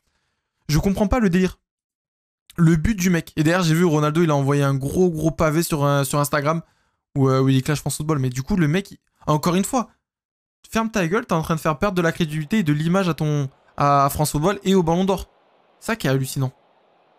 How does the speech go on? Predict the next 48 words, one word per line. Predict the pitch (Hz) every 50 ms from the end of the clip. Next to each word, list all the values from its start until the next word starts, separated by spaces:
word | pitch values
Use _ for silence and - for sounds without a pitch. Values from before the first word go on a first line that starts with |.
| _
C'est | _ - - 139
vraiment | 127 131 147 175 202 -
hallucinant | - 160 151 151 - - 220 220 151
en | 131
vrai. | 127 123 - _ _ _ _ _ _ -
Ils | 151 151
sont, | 147 - 185 202 -
ils | 226 208 190
sont, | 185 240 254 247 220
ils | 196 170 214
ont | 233 196
vraiment | 190 220 247 269 294 262
un | 233 214
truc. | - - 254 233 - - _ _ _ _ _ _ _ _ _ _ _ -
Ils | 165 151 185
ont | 220
réussi | 226 269 269 262 - 302
à | 294 220
créer | - - - - 269 277 262 196
qui, | - - 143
quand | - - 185
même | 180 160 143 139 - _ _
la | - 151 165 202 226
récompense | 226 196 214 208 220 202 196 214 196 -
individuelle | 190 175 170 170 185 196 175
la | 151 139
plus, | - - 156 151 147 139 135 135 _ _ _ _ _ _ _ _ _ _ _ _ _ _ _ _ _ _ -
la | - 139
plus | 139 139 160 156 156
importante | 185 180 - 196 - - - 196 190 - 180
du | 160 151 143 160
football | - - 175 156 165 208 254 214 165 - _ _
mondial. | 151 151 165 185 196 160 165 202 240 247 190 - - -
Et | 151 151
derrière, | 139 151 151 175 208 214
ils | 180 -
sont | - 147
en |
train | 143 - 165 147
de, | 139 139 139
de | 135 143
tout | 139 - -
saccager | - 233 - 220 196 175 151
là | 139 135
sur | - 151
les | 135 127
dernières | 131 131 131 135 135
années. | 135 127 127